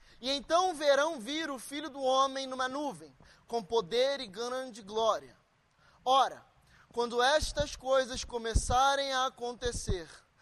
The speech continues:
olhai para cima e levantai a vossa cabeça, porque a vossa redenção está próxima."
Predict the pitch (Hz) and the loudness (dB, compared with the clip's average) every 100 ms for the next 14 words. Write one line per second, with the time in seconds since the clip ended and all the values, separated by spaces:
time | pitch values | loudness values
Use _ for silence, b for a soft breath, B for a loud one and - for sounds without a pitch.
0 | b b b 240 240 214 208 254 277 285 | b b b 2 2 2 0 4 6 4
1 | 311 285 - - 247 254 240 202 190 - | 2 -8 -16 0 2 2 0 -2 -4 -6
2 | - - 294 320 294 285 285 - 233 233 | -8 -4 -4 -4 -6 -6 -6 -8 -12 -2
3 | 240 185 233 214 - 233 240 254 269 262 | -2 -2 -8 -10 -4 0 2 2 -2 -4
4 | 220 175 208 247 - - 247 - 226 165 | -6 -8 -4 -4 -6 -12 -14 -10 -10 -10
5 | 143 214 202 214 - 233 240 b b b | -10 -8 -4 -4 -4 -8 -8 b b b
6 | b b b _ _ 185 151 - 208 202 | b b b _ _ -16 -16 -12 -4 -2
7 | 202 196 _ _ 180 185 147 185 202 - | -2 -8 _ _ -8 -8 -6 -4 -4 -4
8 | 214 165 160 190 175 160 - - 180 185 | -8 -8 -8 -10 -10 -12 -12 -10 -12 -12
9 | - 160 - - 165 160 165 _ - _ | -18 -20 -20 -12 -6 -6 -8 _ -20 _
10 | _ _ _ _ _ _ _ 180 151 - | _ _ _ _ _ _ _ -10 -8 -12
11 | - _ | -16 _